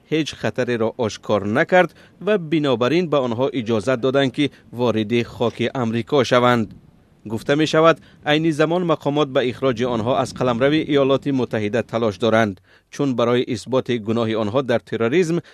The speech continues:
دلیل‌های کافی در دست نیست. به نوشتهٔ رسانه‌ها، عین حال گمانبران در بازداشتگاه‌های ادارهٔ مهاجرت نگاه داشته می‌شوند. عملیات بازداشت در هماهنگی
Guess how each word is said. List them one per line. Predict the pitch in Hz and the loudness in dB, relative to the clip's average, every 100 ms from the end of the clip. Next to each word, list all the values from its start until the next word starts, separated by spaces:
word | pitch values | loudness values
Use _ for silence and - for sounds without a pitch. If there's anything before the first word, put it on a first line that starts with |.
| _ 135 | _ -2
دلیل‌های | 143 127 107 113 110 | 0 0 0 -2 -2
کافی | - 117 98 110 | -4 -4 -2 -2
در | 101 107 | 0 0
دست | 98 107 - | 2 0 0
نیست. | 131 123 117 - _ _ _ _ _ 127 | 0 2 2 -2 _ _ _ _ _ -4
به | 156 | 0
نوشتهٔ | 165 175 156 185 185 | 2 0 0 2 4
رسانه‌ها، | 170 180 170 160 180 - _ - | 2 2 0 2 0 0 _ -2
عین | 190 185 | 0 2
حال | 175 185 | 2 0
گمانبران | 165 160 160 139 135 156 | 0 0 0 2 2 2
در | 143 131 | 0 0
بازداشتگاه‌های | 123 127 117 107 123 113 139 - | 0 0 0 -4 -2 0 0 0
ادارهٔ | 127 120 113 120 | -2 0 2 0
مهاجرت | 123 113 101 107 117 110 | -2 -2 -2 0 0 0
نگاه | 113 110 117 104 | -2 0 0 0
داشته | 107 - 113 | -2 -2 0
می‌شوند. | 110 120 117 110 98 _ _ - | 0 2 2 2 -2 _ _ -8
عملیات | 127 120 113 110 | -4 0 0 0
بازداشت | 120 101 110 107 95 147 147 | -4 -2 0 0 0 -2 0
در | 127 117 | -2 -2
هماهنگی | 117 113 107 107 117 165 | -2 -4 -2 -4 -2 -2